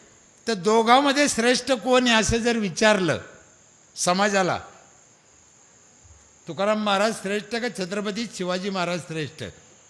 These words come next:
असं जर विचारलं तर कुणीही सांगन तुकाराम महाराज श्रेष्ठ, बरोबर आहे का नाही? कुणीही सांगन. पण मला खरं सांगा, औरंगजेबानं,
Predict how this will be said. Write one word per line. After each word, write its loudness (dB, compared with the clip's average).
असं 4
जर 0
विचारलं -2
तर -2
कुणीही -6
सांगन -4
तुकाराम -2
महाराज -2
श्रेष्ठ, -8
बरोबर 2
आहे 4
का -2
नाही? -4
कुणीही -4
सांगन. -8
पण 4
मला 2
खरं 2
सांगा, 0
औरंगजेबानं, 6